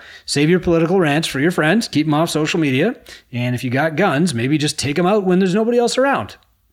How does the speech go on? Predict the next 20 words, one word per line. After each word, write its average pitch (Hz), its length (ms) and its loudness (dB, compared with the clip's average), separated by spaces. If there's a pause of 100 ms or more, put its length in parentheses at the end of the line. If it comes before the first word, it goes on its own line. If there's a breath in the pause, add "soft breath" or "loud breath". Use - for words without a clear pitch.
(480 loud breath)
All 143 80 0
right, 107 220 -2 (120)
the 160 80 -4
second 247 340 2
time 190 280 2
you 160 140 2
really 147 420 2
wanna 131 260 0
focus 120 480 -4
on 110 560 -4
affinity 120 440 -4
marketing 143 760 -2
is 117 600 -4 (260)
when 139 440 -2 (200)
you're 131 260 -2
a 123 120 -6
leader 139 440 0
in 120 140 -2
your 113 140 -2
category. 104 640 -10